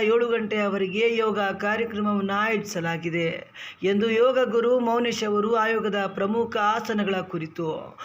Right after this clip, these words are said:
ಮಾರ್ಗದರ್ಶನ ನೀಡಿ, ದೈಹಿಕ ಮತ್ತು ಮಾನಸಿಕ ಆರೈಕೆಗೆ ಯೋಗ ಅತ್ಯುತ್ತಮ ಮಾರ್ಗ, ಯೋಗದಿಂದ ಆರೋಗ್ಯವಂತ ಸಮಾಜ ನಿರ್ಮಾಣ ಮಾಡಲು ಸಾಧ್ಯವೆಂದು ಹೇಳಿದರು.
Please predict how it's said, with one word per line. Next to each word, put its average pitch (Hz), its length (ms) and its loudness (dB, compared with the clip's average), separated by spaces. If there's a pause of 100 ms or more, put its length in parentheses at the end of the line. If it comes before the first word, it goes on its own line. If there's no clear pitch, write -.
(240)
ಮಾರ್ಗದರ್ಶನ 247 680 2 (140)
ನೀಡಿ, 214 480 0
ದೈಹಿಕ 226 320 0
ಮತ್ತು 214 460 0
ಮಾನಸಿಕ 220 580 -2
ಆರೈಕೆಗೆ 170 1000 0 (280)
ಯೋಗ 254 240 4
ಅತ್ಯುತ್ತಮ 226 800 0
ಮಾರ್ಗ, 165 400 0 (540)
ಯೋಗದಿಂದ 247 640 2
ಆರೋಗ್ಯವಂತ 233 640 2 (220)
ಸಮಾಜ 208 340 0 (160)
ನಿರ್ಮಾಣ 226 420 0 (100)
ಮಾಡಲು 190 460 0
ಸಾಧ್ಯವೆಂದು 185 840 -4
ಹೇಳಿದರು. 156 920 -4